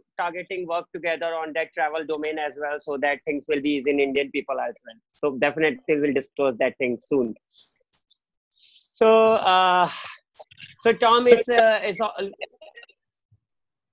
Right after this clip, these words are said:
it's always, it's always good, you know, uh, when we, uh,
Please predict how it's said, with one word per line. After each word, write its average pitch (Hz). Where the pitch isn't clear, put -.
it's 185
always, 214
it's 202
always 190
good, 190
you 190
know, 190
uh, 175
when 175
we, 185
uh, 151